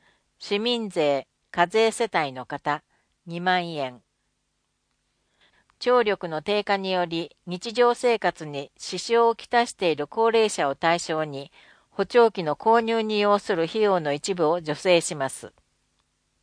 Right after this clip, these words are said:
詳細はこちらと書かれた二次元コードがあります。対象者、市内に住所を有する六十五歳以上の方。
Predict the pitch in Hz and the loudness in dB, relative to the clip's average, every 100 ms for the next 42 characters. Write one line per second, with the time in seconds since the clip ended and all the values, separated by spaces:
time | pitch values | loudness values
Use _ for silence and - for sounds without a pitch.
0 | _ _ _ _ _ _ _ - 214 - | _ _ _ _ _ _ _ 0 0 4
1 | 220 196 190 180 185 175 170 - 202 190 | 4 4 2 0 -2 0 0 -2 -4 0
2 | 196 175 160 160 165 185 190 185 - 180 | 2 0 -4 -8 -6 -2 -2 -2 -2 -4
3 | 170 190 180 123 113 127 - - _ _ | -2 -2 -2 -2 -10 -14 -16 -20 _ _
4 | _ _ _ _ _ _ _ _ _ _ | _ _ _ _ _ _ _ _ _ _
5 | _ _ _ _ _ 214 226 233 247 175 | _ _ _ _ _ 0 2 2 0 0
6 | 151 - 117 _ _ _ _ _ _ - | 0 -8 -12 _ _ _ _ _ _ -8
7 | 247 226 185 156 160 220 220 - 151 151 | 0 2 2 -2 -2 0 0 2 0 0
8 | 175 185 - 151 127 - _ _ - 165 | 0 -2 -4 -8 -8 -10 _ _ -6 2
9 | 233 220 226 185 196 220 214 208 180 147 | 2 4 2 4 2 4 4 2 -2 -2
10 | 127 123 117 120 - | -6 -10 -6 -6 -8